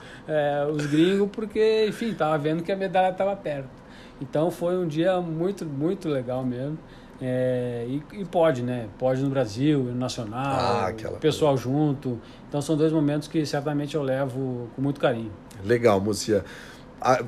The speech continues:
Speaker 2: bom, enfim, eu, antes de te agradecer mais uma vez, tem alguma instituição aí? Eu não trouxe as bolinhas, vou mandar pra ele e aviso na próxima também, publico no Instagram e tal.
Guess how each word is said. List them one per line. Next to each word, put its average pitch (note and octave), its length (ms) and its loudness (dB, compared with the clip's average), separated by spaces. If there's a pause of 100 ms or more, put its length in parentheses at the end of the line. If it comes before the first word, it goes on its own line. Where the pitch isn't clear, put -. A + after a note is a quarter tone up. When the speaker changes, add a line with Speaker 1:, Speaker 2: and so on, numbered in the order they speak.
(120)
Speaker 2:
bom, D3 240 12
enfim, C3+ 260 0
eu, G#2 240 0
antes C3 360 4
de A#2+ 120 -4
te B2+ 140 4
agradecer A#2+ 640 6
mais C#3+ 300 10
uma C3 200 4
vez, D#3 460 4
tem - 140 2
alguma D3 260 6
instituição C#3 680 4
aí? C#3+ 220 6
Eu D3+ 160 8
não D3 140 2
trouxe D3+ 300 6
as C3 80 4
bolinhas, A#2+ 400 4
vou C3 100 4
mandar B2 320 6
pra A2+ 180 4
ele B2+ 180 4
e C3 60 6
aviso C3 400 4
na C3 140 2
próxima A2 420 2
também, G#2 440 -2
publico A2 440 -4
no A#2 60 2
Instagram G2+ 560 0
e F#2+ 40 -2
tal. G2+ 260 -4